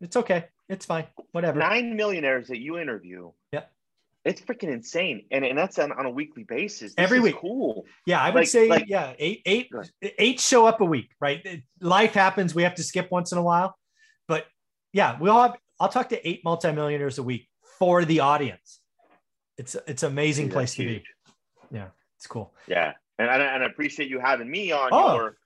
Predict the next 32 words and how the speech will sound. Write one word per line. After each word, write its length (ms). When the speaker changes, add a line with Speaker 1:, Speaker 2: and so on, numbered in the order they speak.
Speaker 2:
um, 160
Speaker 1:
you, 140
you 220
Speaker 2:
YouTube 100
Speaker 1:
fill 180
Speaker 2:
and 120
Speaker 1:
a 20
Speaker 2:
stuff, 220
and 100
I 40
Speaker 1:
vital 380
niche, 340
man. 220
Real 160
estate 300
entrepreneur 520
is 140
probably 320
one 140
of 40
the 80
most 220
important 420
topics. 400
That's 160
what 100
the 220
audience 440
on 140
my 140
channel 320
wants. 420